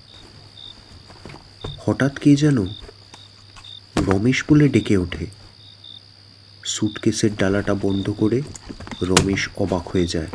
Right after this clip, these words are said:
বিস্মিত কণ্ঠে বলে ওঠে, "আরে স্তব, তুই কখন এলি?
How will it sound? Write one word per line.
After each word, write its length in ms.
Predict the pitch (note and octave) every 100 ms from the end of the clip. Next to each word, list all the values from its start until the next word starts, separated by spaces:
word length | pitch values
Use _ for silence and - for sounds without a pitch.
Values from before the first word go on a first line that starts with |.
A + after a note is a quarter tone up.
| C#3 - - - - - - G2+
বিস্মিত 460 | G#2+ - A#2 A2+
কণ্ঠে 460 | G#2+ G#2 G#2 - G#2+
বলে 280 | G#2 G2+ G#2
ওঠে, 320 | G#2+ G#2+ F2+ - - - - - - - - - - - G2
"আরে 180 | A#2
স্তব, 440 | D3+ - F2+ A#2 F#3 - - - - - - - - - - - -
তুই 140 | F3+ G3
কখন 260 | G#3+ A3
এলি? 240 | F#3+ A#2+